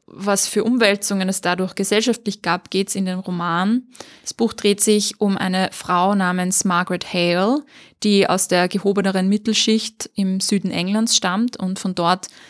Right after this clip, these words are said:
übersiedeln muss in den Norden und dann einen ziemlichen Kulturschock bekommt ursprünglich, weil sie eben mit diesen Fabriken,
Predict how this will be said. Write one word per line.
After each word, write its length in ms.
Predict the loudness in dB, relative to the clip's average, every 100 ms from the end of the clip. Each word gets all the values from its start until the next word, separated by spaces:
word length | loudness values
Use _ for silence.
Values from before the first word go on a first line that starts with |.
| -20 _ _ _ _ -2
übersiedeln 560 | 2 4 4 4 4 4
muss 340 | 2 2 0
in 240 | 2 2
den 160 | 4 4
Norden 580 | 4 4 4 2 2 2
und 180 | 0 2
dann 120 | 2
einen 200 | 2 2
ziemlichen 400 | 2 2 2 0
Kulturschock 720 | -2 -4 0 2 2 0 -2 -6
bekommt 460 | -6 -2 0 0
ursprünglich, 840 | -2 -2 -2 0 2 2 0 -2 0
weil 340 | 2 4 2
sie 360 | -2 -4 -4 -2
eben 160 | -2
mit 180 | -2 -2
diesen 340 | -2 -2 -4 -2
Fabriken, 800 | -4 -2 -2 -2 -4 -4 -4